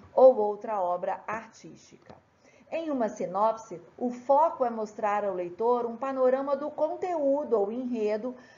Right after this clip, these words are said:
da obra em foco, sem inserir informações que sejam consideradas spoiler, ou seja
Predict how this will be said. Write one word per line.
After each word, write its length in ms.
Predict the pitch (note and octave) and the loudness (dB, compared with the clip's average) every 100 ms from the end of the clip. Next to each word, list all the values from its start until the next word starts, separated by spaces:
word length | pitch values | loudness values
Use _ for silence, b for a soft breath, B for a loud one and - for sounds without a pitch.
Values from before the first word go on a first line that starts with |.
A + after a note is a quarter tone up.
| B | B
da 260 | A3 C4+ | 4 4
obra 300 | B3 A#3+ B3+ | 6 4 4
em 80 | D4 | -4
foco, 500 | - B3+ A3 A3 E3+ - b b | -6 -2 -2 -2 -16 -20 b b
sem 540 | _ D#4 D#4 C#4+ D4+ | _ -6 -6 -10 -12
inserir 600 | F4 - C4+ A#3+ C4+ C4+ | -12 -2 -2 -2 -8 -8
informações 1080 | A#3+ A#3 A3 G#3 F#3+ - A#3+ C4+ A3+ F3+ - | -10 -8 -8 -8 -10 -10 -8 -8 -10 -14 -16
que 120 | C#4 | -18
sejam 480 | C4 B3+ A#3 A3 G#3+ | -6 -4 -4 -6 -12
consideradas 1120 | G#3+ C4+ C4+ B3+ A#3+ E3 G3 G#3 A3+ B3 - B - - | -4 -6 -4 -6 -4 -2 -2 -2 -4 -8 -10 B -20 -12
spoiler, 800 | D4+ F4+ - - A3+ G3 D#3+ C3 - _ | -8 -8 -10 2 4 4 -2 -12 -16 _
ou 220 | C4+ E4 | 6 6
seja 640 | - C4+ A#3 F3+ D#3+ D3 | -2 -2 -2 -4 -10 -18